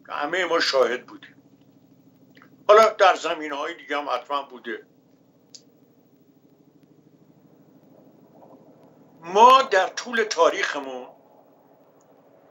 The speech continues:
هیچ وقت با اسرائیل که یعنی جایگزین و مرکز قوم یهود شد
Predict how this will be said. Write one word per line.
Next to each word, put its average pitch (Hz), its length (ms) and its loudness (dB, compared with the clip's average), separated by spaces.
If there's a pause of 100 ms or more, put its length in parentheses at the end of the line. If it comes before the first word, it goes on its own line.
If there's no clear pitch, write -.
(1600)
هیچ - 600 -2
وقت - 540 -6 (2750)
با 156 360 4
اسرائیل 147 1000 -4 (340)
که 135 60 -14
یعنی 131 380 -10
جایگزین 135 1160 -2 (1700)
و 135 100 0
مرکز 135 680 0
قوم 131 320 -4
یهود 120 480 -2
شد 180 440 -2